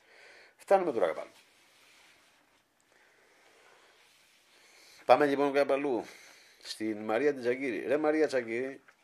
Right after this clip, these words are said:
εσύ αγωνίζεσαι εκεί πάνω στα βόρεια πάρα πολύ. Έχεις κανέναν έρωτα με τον Καλογερόπουλο; Έχεις κανέναν έρωτα με τον Καζαμία; Σου είπε κανείς ότι θα κρίνεις τον αγωνιστή; Ποιον αγωνιστή; Βλέπεις κανέναν αγωνιστή;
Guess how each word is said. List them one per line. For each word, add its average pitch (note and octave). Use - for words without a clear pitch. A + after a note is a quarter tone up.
εσύ C#3+
αγωνίζεσαι C#3+
εκεί G#2+
πάνω G2
στα E2+
βόρεια E2+
πάρα B2
πολύ. D2+
Έχεις D#3
κανέναν B2+
έρωτα C3
με A#2+
τον A2+
Καλογερόπουλο; F2
Έχεις C#3+
κανέναν A#2+
έρωτα B2
με A2+
τον G#2
Καζαμία; F#2
Σου -
είπε D3+
κανείς C3
ότι A2+
θα G#2+
κρίνεις A#2+
τον A2+
αγωνιστή; F2
Ποιον E3+
αγωνιστή; A2+
Βλέπεις A2+
κανέναν A#2
αγωνιστή; F#2